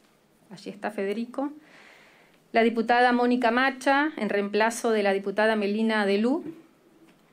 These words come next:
Al diputado Germán Martínez, en reemplazo de la diputada Estela Hernández.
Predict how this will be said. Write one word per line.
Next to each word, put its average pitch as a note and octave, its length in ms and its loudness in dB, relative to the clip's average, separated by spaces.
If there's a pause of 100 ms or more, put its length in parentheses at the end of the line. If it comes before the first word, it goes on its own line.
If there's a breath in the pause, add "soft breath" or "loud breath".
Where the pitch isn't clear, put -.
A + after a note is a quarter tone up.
(1200 soft breath)
Al G#3 180 0
diputado A3+ 460 2
Germán A3+ 360 2
Martínez, C4+ 760 2
en G#3 80 0
reemplazo A3 640 0
de A3+ 100 4
la G3+ 200 2
diputada G#3 360 0
Estela A3 680 2
Hernández. G3 760 0